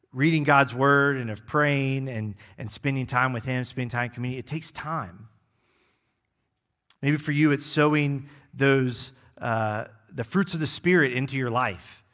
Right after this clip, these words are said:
The fruit of the Spirit, specifically self-control. <laughs> And you're, you're working on this attribute of God of saying, "Hey, I want to have self-control."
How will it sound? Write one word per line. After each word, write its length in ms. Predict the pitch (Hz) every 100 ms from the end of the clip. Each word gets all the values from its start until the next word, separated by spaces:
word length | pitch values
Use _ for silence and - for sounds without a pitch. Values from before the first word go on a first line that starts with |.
| _ _
The 80 | 127
fruit 180 | - 165
of 60 |
the 60 | 156
Spirit, 420 | - 160 151 117
specifically 540 | 113 117 160 143 143 139
self-control. 840 | - 165 151 143 123 147 123 92 - -
<laughs> 60 | - - - _ _ _ _
And 120 | 131
you're, 240 | 135 135 143
you're 200 | 135 135
working 500 | 127 165 185 160 143
on 220 | 131 127
this 260 | 123 117 - - _
attribute 520 | - 139 - 139 135 127
of 120 | 110
God 260 | 127 127
of 80 | 113
saying, 240 | - 123 113
"Hey, 180 | 143
I 100 | 135
want 360 | 120 120 143 151
to 60 | 131
have 200 | 123 117
self-control." 640 | 139 120 127 113 131